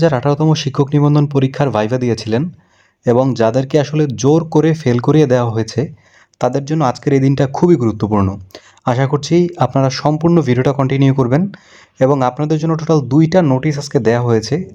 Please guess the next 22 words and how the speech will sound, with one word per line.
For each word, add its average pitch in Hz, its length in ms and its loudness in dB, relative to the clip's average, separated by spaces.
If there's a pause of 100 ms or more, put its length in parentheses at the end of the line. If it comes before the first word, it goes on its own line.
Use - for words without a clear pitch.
(220)
যে 127 80 4 (100)
নোটিশ 127 280 0
দুইটা 151 200 0
আপনারা 156 200 0 (180)
already 139 340 0 (160)
সবাই 127 280 0
দেখে 131 200 -4
ফেলেছেন, 131 320 0 (640)
but 135 240 0
এরপরেও 147 420 0
আমি 160 180 2
এটা 160 160 -2
একটু 160 120 -4
অ্যানালাইসিস 135 400 0 (100)
করব 139 200 2
আপনাদের 127 300 -4
সামনে 127 200 0 (520)
এবং 131 120 2 (100)
আপনাদের 139 280 -2
আসলে 151 160 0 (140)
কী 180 80 0 (140)
করতে 156 240 0